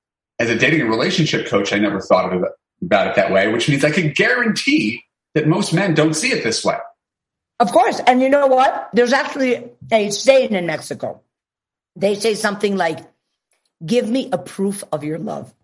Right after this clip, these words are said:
Speaker 2: ¿No? Hay un dicho en México que dice, "Dame una prueba de tu amor." ¿No? And so at the end, even though it sounds super corny and super old school, I think that for a lot of women,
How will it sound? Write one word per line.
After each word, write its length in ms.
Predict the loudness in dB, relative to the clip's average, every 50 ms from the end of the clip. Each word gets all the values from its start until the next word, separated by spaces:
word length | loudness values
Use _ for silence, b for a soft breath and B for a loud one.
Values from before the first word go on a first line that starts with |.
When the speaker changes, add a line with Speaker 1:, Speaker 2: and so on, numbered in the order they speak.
| _ -2
Speaker 2:
¿No? 280 | 0 0 0 0 -2 -2
Hay 180 | 0 0 2 2
un 140 | 2 2 2
dicho 240 | 0 0 0 0 2
en 80 | 2
México 340 | 0 0 0 -2 -2 -2 0
que 80 | 0 0
dice, 460 | 0 2 2 0 0 -2 -4 b b b b b _ _ _ -2
"Dame 220 | -2 0 0 0
una 180 | 0 0 -2 -2
prueba 320 | -2 -2 0 0 0 0
de 120 | 0 -2 -2
tu 100 | -2 -4
amor." 380 | -2 -2 -2 -2 -2 -2 -4 -6 -8 -10 -10 -10 -12 _ _ _ _ _ -6
¿No? 400 | -4 -4 -2 -4 -6 -10 -18 -20 _ _ _ _ _ _ _ _ _ _ -12 -2 0
And 160 | 0 0 2
so 720 | 2 2 4 4 4 4 2 2 -2 -4 -8 -10 -14 -20 _ _ _ _ _ _ _ _ _ _ _ _ _ _ _ _ _ _ _ _ _ _
at 180 | -2 -2 0 0
the 180 | 2 2 4 4
end, 340 | 2 2 2 0 0 -2
even 320 | -2 0 2 2 4 4 4
though 120 | 4 2
it 100 | 2 0
sounds 380 | -2 -4 -4 -2 -2 -2 -2 -4
super 280 | -4 -4 -4 -4 -4
corny 520 | -4 -6 -6 -4 -4 -2 -2 -2 -2 -2 -2
and 100 | -4 -6
super 300 | -8 -6 -4 -4 -2 -2
old 240 | -2 -2 -2 -4 -6
school, 680 | -2 0 2 2 2 4 2 0 0 -2 -6 -14 _ _ _ _ _ _ _ _ _ _ B B B B B B B B
I 80 | -2 2
think 280 | 2 2 0 2 2
that 220 | 0 0 0 0 0
for 160 | 2 2 2
a 80 | 2
lot 220 | 2 2 2 2 0
of 160 | -2 -2 -2
women, 560 | 0 0 0 0 0 0 0 -2 -2 -4 -8